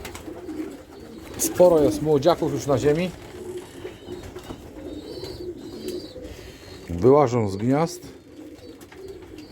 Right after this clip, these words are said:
Wyłażą z gniazd, wyłażą. Ja już się mobilizuję. Pokażę wam, jakie Budapeszty odłożyłem do parowania.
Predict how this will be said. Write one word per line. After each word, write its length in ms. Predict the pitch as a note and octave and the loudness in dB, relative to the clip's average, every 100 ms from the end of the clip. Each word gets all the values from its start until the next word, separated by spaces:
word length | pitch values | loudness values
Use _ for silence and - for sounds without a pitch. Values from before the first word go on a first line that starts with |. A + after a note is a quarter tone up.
| - - | -12 0
Wyłażą 640 | G2+ B2 D3 B2 A#2+ G#2 | 6 8 6 4 2 0
z 100 | G2 | -2
gniazd, 460 | G#2+ C3 D3 - A2+ | -2 0 0 -2 0
wyłażą. 560 | A#2+ C3+ C3 F#2+ F2 E2 - - - - - - - - - - - - - - - - - - - - - - - F4+ - - - - - - - - | 4 4 4 0 -4 -8 -14 -18 -20 -20 -20 -20 -20 -20 -18 -14 -12 -10 -10 -10 -12 -12 -16 -14 -14 -12 -14 -14 -12 -12 -10 -10 -8 -6 -8 -14 -12 2
Ja 80 | C3 | 4
już 200 | C3+ - | 4 2
się 140 | C#3 | 2
mobilizuję. 600 | C3 B2 A#2+ A2+ A2+ D3 | 4 4 2 2 4 4
Pokażę 360 | D3 C#3 C3 B2 | 4 2 2 2
wam, 120 | C3 | 0
jakie 200 | A#2+ B2 | 0 -2
Budapeszty 560 | B2 A#2+ B2+ A#2+ - | 0 2 2 0 0
odłożyłem 480 | A#2 A2+ G#2+ B2 C3 | 0 2 2 2 2
do 80 | A2+ | 2
parowania. 520 | B2 A#2+ A2+ B2 C#3+ | 4 4 4 4 2